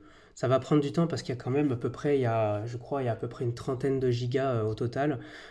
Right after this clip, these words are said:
Je vous conseille de faire une copie sur votre P C, comme ça, si vous faites la moindre erreur, eh bien, les documents, euh, les dossiers, euh, miu, euh, ne, euh, disparaîtront pas. Donc, par exemple, moi, je suis allé dans, euh,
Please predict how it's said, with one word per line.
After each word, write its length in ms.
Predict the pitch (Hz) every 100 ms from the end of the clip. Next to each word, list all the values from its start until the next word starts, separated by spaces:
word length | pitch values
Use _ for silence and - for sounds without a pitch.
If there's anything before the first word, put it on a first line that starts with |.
| -
Je 100 | 123
vous 120 | 120 123
conseille 320 | 139 147 160
de 80 | 123
faire 200 | 156 135
une 140 | 123
copie 300 | 123 127 -
sur 200 | - 127
votre 260 | 120 120 -
P 120 | 120
C, 180 | - 143
comme 200 | 117 110
ça, 180 | 127
si 140 | 127 -
vous 80 | 110
faites 260 | 123 117
la 60 | 117
moindre 280 | 117 123 120
erreur, 420 | 110 117 131 - - - _
eh 40 | 123
bien, 100 | 123
les 120 | 120
documents, 720 | 120 123 - 127 127 127 127
euh, 40 | 110
les 120 | 110
dossiers, 540 | 123 123 - - 135
euh, 120 | 120 110
miu, 400 | 120 123 135 147 - - - - -
euh, 160 | 117
ne, 440 | 117 123 127 139 - -
euh, 120 | 117
disparaîtront 640 | 120 - 117 120 120 123
pas. 320 | 120 110 120
Donc, 220 | - 120 117
par 160 | 120
exemple, 600 | 110 113 117 131 131 139 - - - - _ _ - - -
moi, 180 | 170 131
je 80 | 123
suis 160 | - 123
allé 260 | 113 120
dans, 500 | 117 113 110 110
euh, 60 | 104